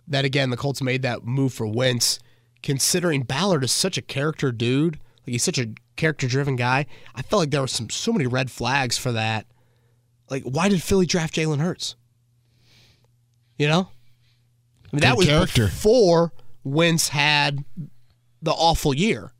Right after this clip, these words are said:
Speaker 1: That last year in Philly. They, they dra-, I mean, if you believe in your quarterback and you just gave him a hundred and some million dollars on extension,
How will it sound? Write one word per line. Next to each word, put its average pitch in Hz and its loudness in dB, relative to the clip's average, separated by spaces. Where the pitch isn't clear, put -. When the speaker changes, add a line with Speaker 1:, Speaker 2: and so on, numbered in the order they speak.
Speaker 1:
That 165 2
last 147 2
year 139 0
in 113 -4
Philly. - -2
They, 170 2
they 165 2
dra-, 185 0
I 175 0
mean, 170 2
if 139 -4
you 285 4
believe 185 4
in 175 4
your 170 2
quarterback 190 2
and 151 2
you 190 2
just 160 -4
gave 180 0
him 170 0
a 135 -2
hundred 165 2
and 143 -2
some 151 2
million 147 2
dollars 147 2
on 143 0
extension, 156 -2